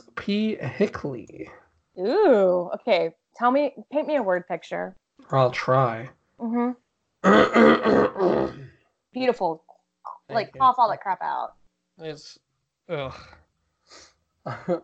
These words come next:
Speaker 1: I suffer from a condition called Charles Bonnet syndrome, or visual release hallucinations, if you want to get more technical.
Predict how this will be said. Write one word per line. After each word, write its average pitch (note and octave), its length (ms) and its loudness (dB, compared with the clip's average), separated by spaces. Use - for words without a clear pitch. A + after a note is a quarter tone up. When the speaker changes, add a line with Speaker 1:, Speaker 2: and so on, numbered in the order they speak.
Speaker 1:
I F3 140 2
suffer F3 320 0
from D#3 180 -4
a D#3 60 -2
condition D3 460 -8
called C3 300 -6
Charles C3+ 400 0
Bonnet C3+ 360 -4
syndrome, D#3+ 400 -2
or C#3 180 -2
visual F3 520 2
release D#3 360 0
hallucinations, C#3+ 960 -2
if C#3+ 120 -4
you D3 100 0
want C3 200 4
to - 100 -6
get C3+ 160 -2
more B2+ 160 0
technical. C3 680 -6